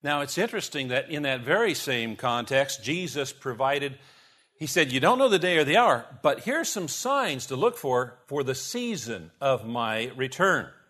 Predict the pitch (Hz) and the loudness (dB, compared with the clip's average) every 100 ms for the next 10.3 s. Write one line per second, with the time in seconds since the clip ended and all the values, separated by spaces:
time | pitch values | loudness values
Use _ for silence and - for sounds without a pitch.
0 | _ _ - - - 139 139 175 156 147 | _ _ -20 -20 -6 -4 -2 0 0 -2
1 | 135 190 233 226 156 135 - 185 196 180 | -2 -2 -2 -2 0 0 -2 -6 -4 -4
2 | 175 147 - 160 143 156 160 175 135 131 | -4 -6 -4 -4 -2 -2 -2 -4 -6 -10
3 | 160 139 156 151 147 147 139 110 175 139 | -10 -8 -6 -4 -6 -8 -8 -8 -8 -2
4 | 113 - 202 202 - 202 143 - - _ | -2 -2 -8 -8 -6 -6 -6 -8 -14 _
5 | _ _ _ _ _ 139 165 175 156 131 | _ _ _ _ _ -2 -2 -2 -4 -4
6 | - 165 196 185 208 - 156 131 131 131 | -4 -4 -4 -6 -8 -6 -2 0 0 0
7 | 135 190 180 - 123 127 135 123 117 110 | 0 0 -4 -4 -4 -4 -6 -8 -8 -10
8 | - - 214 180 107 95 113 131 - - | -12 -6 -2 -2 -4 -8 -10 -12 -16 -20
9 | _ _ 135 127 127 110 117 120 - 190 | _ _ -2 0 0 -4 -6 -6 -6 -4
10 | 156 92 | -4 -6